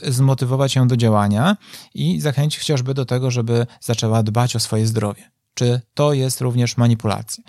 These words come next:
No na pewno jest to wywieranie wpływu na drugą osobę, ale czy manipulacja?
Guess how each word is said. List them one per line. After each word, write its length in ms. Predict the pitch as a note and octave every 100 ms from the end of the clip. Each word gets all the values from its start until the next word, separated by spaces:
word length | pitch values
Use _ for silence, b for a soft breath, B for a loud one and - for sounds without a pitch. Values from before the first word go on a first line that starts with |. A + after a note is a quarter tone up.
| B B B
No 140 | C3+ C3
na 100 | C3
pewno 220 | C3+ D3
jest 120 | D3+
to 80 | D#3
wywieranie 440 | C3+ A#2+ A#2 C3
wpływu 440 | C3+ - F#3+ E3+ A2+
na 100 | G2+
drugą 240 | A2+ B2
osobę, 520 | A2+ - G#2 A#2 F#3+ - B B -
ale 220 | D#3 F#3+
czy 120 | F3+
manipulacja? 800 | E3+ E3 D#3+ E3 E3 - E3+ E3+